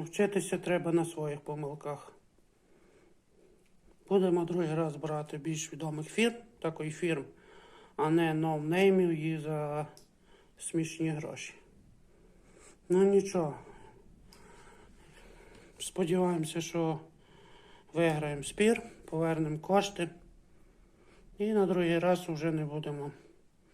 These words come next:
дивитися на такі товари. Хоча в Аліекспрес є багато чого нормального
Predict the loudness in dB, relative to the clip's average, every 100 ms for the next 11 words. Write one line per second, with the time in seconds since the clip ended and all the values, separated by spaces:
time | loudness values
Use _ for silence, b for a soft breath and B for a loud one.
0 | b _ -8 -4 -4 -4 -6 -8 -10 -12
1 | -14 -12 -12 -14 -16 -20 -20 -20 _ _
2 | B B B B B B -10 -6 -2 2
3 | 2 2 2 0 -4 -4 0 0 0 -4
4 | -2 -4 -6 -8 -6 -4 -2 -2 2 4
5 | 4 2 2 2